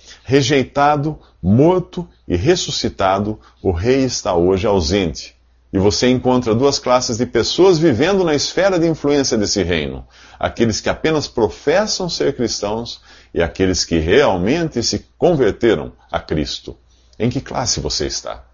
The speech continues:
A primeira parábola do capítulo treze de Mateus fala do semeador, que é Jesus, da semente, que é a sua palavra, e dos diferentes tipos de solo, ou pessoas que entram em contato com ela. Qual destes solos é você?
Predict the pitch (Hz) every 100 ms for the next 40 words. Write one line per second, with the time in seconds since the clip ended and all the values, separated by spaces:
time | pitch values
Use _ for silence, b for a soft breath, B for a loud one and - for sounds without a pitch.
0 | _ _ _ _ _ - - 208 233 220
1 | 185 135 135 127 123 110 107 104 - 131
2 | 127 110 113 110 98 90 95 101 98 127
3 | 139 135 - 120 117 110 101 143 139 120
4 | 90 127 80 71 92 90 135 90 101 135
5 | - - _ _ 98 - 156 156 175 185
6 | 123 101 - 107 98 127 107 123 160 202
7 | 160 107 98 - 107 110 - 110 - 104
8 | 87 - - 131 87 76 - b b -
9 | 101 117 - 123 - 117 107 120 131 -
10 | 151 110 107 120 127 127 - 95 90 85
11 | - - 90 76 67 67 - B B -
12 | 214 175 165 143 - 135 127 120 113 101
13 | 95 - 80